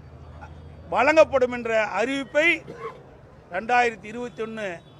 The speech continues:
சட்டமன்ற பொதுத் தேர்தல் அறிவிச்சாங்க. அதோட பகுதி நேர ஆசிரியர்களுக்கு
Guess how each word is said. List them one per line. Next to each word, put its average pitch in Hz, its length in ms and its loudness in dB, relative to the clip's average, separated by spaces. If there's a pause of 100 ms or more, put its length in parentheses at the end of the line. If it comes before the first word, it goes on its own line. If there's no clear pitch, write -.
(520)
சட்டமன்ற 226 600 -8
பொதுத் 196 240 -10
தேர்தல் 196 400 -4
அறிவிச்சாங்க. 180 380 -10 (1200)
அதோட 240 300 2 (120)
பகுதி 285 260 -2
நேர 285 260 2
ஆசிரியர்களுக்கு 254 840 0